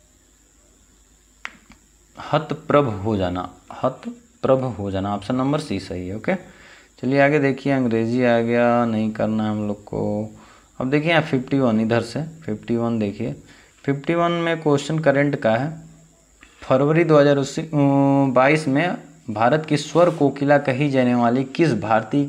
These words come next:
पार्श्व गायिका का बानवे वर्ष के बाद आयु में निधन, निधन हो गया? देखिए, इनसे तो इतना क्वेश्चन बना है ना, जितने भी परीक्षा हुए हैं,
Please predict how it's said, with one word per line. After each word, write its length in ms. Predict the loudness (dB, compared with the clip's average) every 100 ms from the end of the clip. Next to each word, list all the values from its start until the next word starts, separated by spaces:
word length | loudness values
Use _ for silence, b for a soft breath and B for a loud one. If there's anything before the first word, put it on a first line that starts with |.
| 0
पार्श्व 440 | 2 4 0 -4 -2
गायिका 380 | -2 0 -2
का 100 | -2
बानवे 440 | -4 -2 -2 -2 -2
वर्ष 180 | -6 -6
के 120 | -6
बाद 220 | -6 -8 B B B B 0
आयु 240 | 2 2
में 140 | 2 2
निधन, 340 | 2 0 0
निधन 300 | 0 0 0
हो 80 | 0
गया? 120 | 0
देखिए, 260 | 0 -2 -2
इनसे 360 | 0 2 0
तो 140 | 0 0
इतना 320 | 0 0 0
क्वेश्चन 560 | 0 -4 -2 -2 -2
बना 280 | 0 2 2
है 100 | 0
ना, 120 | -2
जितने 340 | -4 -4 -2 0
भी 100 | 0
परीक्षा 460 | -2 -4 -4 -6
हुए 200 | -6 -6
हैं, 180 | -8 -12